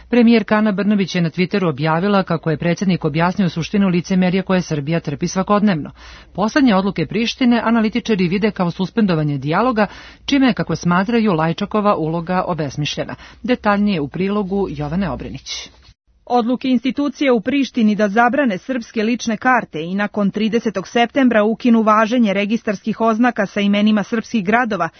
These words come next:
Speaker 2: uz najavu da će nakon tog roka ta vozila biti oduzimana, predstavlja direktan udar na sve Srbe južno i posebno severno od Ibra, ističe predsednik Aleksandar Vučić. Kaže da će Srbija kao i uvek nastojati da sačuva mir,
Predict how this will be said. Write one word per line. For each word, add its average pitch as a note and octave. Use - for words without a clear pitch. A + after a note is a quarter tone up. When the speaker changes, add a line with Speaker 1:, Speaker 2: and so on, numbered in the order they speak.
Speaker 2:
uz C4+
najavu C4
da A#3
će A#3
nakon A3
tog A3
roka A3+
ta G3
vozila F#3+
biti G3
oduzimana, A#3
predstavlja D4
direktan B3
udar A#3+
na A3
sve C#4+
Srbe C4
južno C4
i C#4
posebno B3+
severno B3+
od G#3+
Ibra, G#3
ističe G3+
predsednik A3+
Aleksandar F3+
Vučić. E3
Kaže F3
da F#3
će A3
Srbija A#3
kao B3+
i C4
uvek C4+
nastojati A#3+
da A3
sačuva A#3
mir, A#3